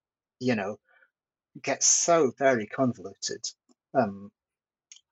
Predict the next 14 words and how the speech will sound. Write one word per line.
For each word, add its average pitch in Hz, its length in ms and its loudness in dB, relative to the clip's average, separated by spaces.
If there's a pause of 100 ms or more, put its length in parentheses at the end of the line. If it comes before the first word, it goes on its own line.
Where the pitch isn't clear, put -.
(320)
Václavic 113 560 2 (120)
has, - 500 0 (140)
Václavic 117 480 0
was - 120 2
from 104 140 0
Austria, 104 540 4
and 113 140 -8 (180)
he, 117 200 -14 (140)
he 127 180 -4
has 117 160 -2
a 110 60 -10
book - 280 -4 (140)
that, - 300 -6 (140)
um, 113 420 0